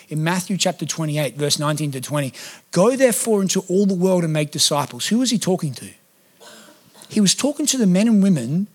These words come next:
who had spent three years with L plates. But what we find out in John chapter fourteen, what we find out in Acts chapter one is that Jesus doesn't seem to take the L plates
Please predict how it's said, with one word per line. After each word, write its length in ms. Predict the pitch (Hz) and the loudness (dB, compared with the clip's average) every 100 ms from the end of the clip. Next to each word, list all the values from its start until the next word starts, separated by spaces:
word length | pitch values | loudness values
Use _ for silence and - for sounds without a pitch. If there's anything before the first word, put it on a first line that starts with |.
| _ - | _ -8
who 100 | 175 | -4
had 80 | 151 | -2
spent 300 | - 175 151 | -2 -2 -4
three 400 | - - 214 240 | -8 -2 2 4
years 720 | 214 226 143 - - - - _ _ _ _ _ | 4 4 0 -6 -4 -4 -6 _ _ _ _ _
with 140 | 165 151 | -2 2
L 160 | 165 170 | 2 2
plates. 460 | 147 113 - - - _ _ _ _ _ _ _ _ _ _ _ _ _ - | -2 -8 -8 -10 -10 _ _ _ _ _ _ _ _ _ _ _ _ _ -4
But 80 | 262 | 0
what 100 | 330 | 2
we 100 | 311 | 2
find 320 | - 247 254 | 2 2 4
out 160 | 254 208 | 2 2
in 100 | 165 | 2
John 240 | 185 180 | 2 2
chapter 240 | 190 190 | 0 -2
fourteen, 560 | 214 208 180 - 120 143 | -4 -4 -2 -4 -4 -4
what 100 | 208 | -2
we 80 | 226 | -2
find 240 | 233 220 | 0 2
out 120 | 208 | 2
in 60 | 170 | 2
Acts 260 | 160 - - | -2 -2 -2
chapter 260 | 175 - | -4 -4
one 260 | 139 180 165 | -2 0 0
is 100 | 147 | -2
that 120 | 170 | 0
Jesus 340 | 160 226 330 | 0 0 -2
doesn't 360 | - 262 247 208 | -4 -2 -4 -2
seem 260 | - 226 220 | 0 2 0
to 140 | 196 | -2
take 300 | - 180 170 | -2 -2 -2
the 180 | 185 - | -4 -2
L 120 | 180 | -2
plates 320 | 175 180 156 | -2 -4 -4